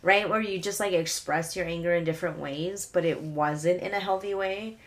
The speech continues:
But you guys are both grown, right? And then not only is she in her fifties, but also he's so much older. So it's like, where do you get, like, where do you think that's okay?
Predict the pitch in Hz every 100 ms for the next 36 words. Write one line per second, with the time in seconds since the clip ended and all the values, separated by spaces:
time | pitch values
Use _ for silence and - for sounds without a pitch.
0 | - - - _ 202 - 185 196 226 247
1 | 254 254 240 - 202 185 - 165 151 160
2 | 196 220 196 143 120 151 190 233 233 208
3 | 214 220 240 269 294 311 269 - 247 240
4 | 226 - - 220 220 - 185 160 - 196
5 | 185 190 - 208 208 - 262 - - -
6 | - 247 262 269 247 208 180 - 202 233
7 | 285 247 160 78 - 160 - - - -
8 | - - - 233 233 262 247 - - 196
9 | 190 180 214 254 285 285 233 220 - -
10 | - 233 233 - 180 220 262 294 320 294
11 | 269 226 254 240 233 214 - 185 160 -
12 | - 226 214 196 139 -